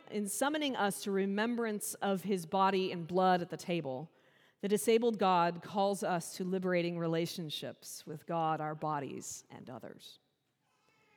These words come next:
Blandina as Christ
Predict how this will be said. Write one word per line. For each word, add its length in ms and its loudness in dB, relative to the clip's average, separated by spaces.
Blandina 680 4
as 320 2
Christ 680 -4